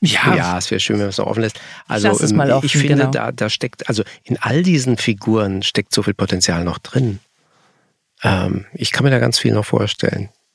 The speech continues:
Speaker 2: Aber ich bin nicht die Schriftstellerin, das ist Eva Rottmann. <laughs>
Speaker 3: Ja, wir werden sehen.
Speaker 2: Sitzt du denn schon an einem nächsten?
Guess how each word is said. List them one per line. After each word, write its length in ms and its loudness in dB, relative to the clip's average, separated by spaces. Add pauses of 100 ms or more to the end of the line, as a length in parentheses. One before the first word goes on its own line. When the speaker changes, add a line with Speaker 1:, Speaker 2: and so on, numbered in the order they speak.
(360)
Speaker 2:
Aber 160 2
ich 140 -4
bin 140 2
nicht 240 -2
die 160 2
Schriftstellerin, 880 -2
das 180 -8
ist 140 -4
Eva 240 0
Rottmann. 540 -2 (360)
<laughs> 100 0 (1500)
Speaker 3:
Ja, 320 4 (120)
wir 160 2
werden 200 8
sehen. 320 4 (400)
Speaker 2:
Sitzt 320 0
du 40 4
denn 180 4
schon 260 2
an 120 2
einem 100 6
nächsten? 500 2